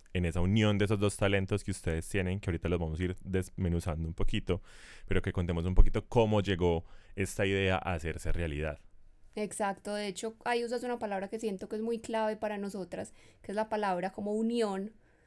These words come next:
Speaker 2: Pues de hecho, cuando hicimos como todo el proceso de conceptualizar nuestro estudio, hicimos literal como el diagrama de Venn que le enseñan a uno en el colegio, que uno nunca usa pa' nada. Y Diente de León, de algún modo, es esa intersección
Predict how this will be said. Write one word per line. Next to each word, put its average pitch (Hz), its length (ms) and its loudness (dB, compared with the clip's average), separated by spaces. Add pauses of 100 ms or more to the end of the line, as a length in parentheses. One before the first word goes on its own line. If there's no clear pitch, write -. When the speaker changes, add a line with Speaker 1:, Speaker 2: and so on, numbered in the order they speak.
(200)
Speaker 2:
Pues 220 160 -4
de 208 160 0
hecho, 220 240 -4
cuando 226 300 0
hicimos 208 300 -6
como 233 180 -4
todo 208 140 -4
el 208 100 -8
proceso 214 300 -4
de 220 80 -4
conceptualizar 196 880 -6
nuestro 196 300 -8
estudio, 240 520 -4
hicimos 190 340 -6
literal 202 400 -4
como 208 180 -4
el 208 100 -4
diagrama 185 500 -4
de 214 100 -2
Venn 180 380 -4
que - 120 -8
le 214 80 -2
enseñan 185 340 -6
a 233 40 0
uno 240 140 0
en 220 80 0
el - 120 -2
colegio, 202 540 -4
que 233 120 -6
uno 240 120 -2
nunca 247 340 -2
usa 233 220 -6
pa' 240 120 -6
nada. 214 420 -4 (640)
Y 269 400 -4
Diente 220 380 0
de 233 100 0
León, 233 280 0
de 240 80 0
algún 202 200 -2
modo, 208 180 -4
es 220 120 -4
esa 226 180 -2
intersección 202 1300 -4